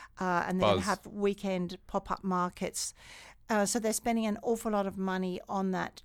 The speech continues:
Speaker 1: ground floor, you know, environment to make it really appealing. And it's gonna be a sort of thing that's going to attract people from outside Subiaco in. Also, the apartments that he's building are just not the basic one or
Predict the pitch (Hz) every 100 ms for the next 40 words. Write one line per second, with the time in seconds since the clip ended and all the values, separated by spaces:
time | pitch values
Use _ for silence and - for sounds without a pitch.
0 | - 185 175 175 180 - 180 175 170 165
1 | - - - 175 165 - - 170 175 180
2 | 180 175 - - 190 170 170 - - 190
3 | 175 170 165 - 170 170 170 - - 190
4 | 185 180 170 - - 180 170 165 - 175
5 | 165 160 - 185 - 180 180 - 202 -
6 | 202 202 - 165 156 - - - - -
7 | 180 165 160 156 156 - 220 196 160 -
8 | - 269 285 285 226 214 208 - 214 214
9 | 208 - 226 247 285 254 - 220 196 208
10 | 190 - - - 202 208 190 180 208 -
11 | 208 196 196 - - - - - - 180
12 | - 190 185 - 190 - 180 180 180 180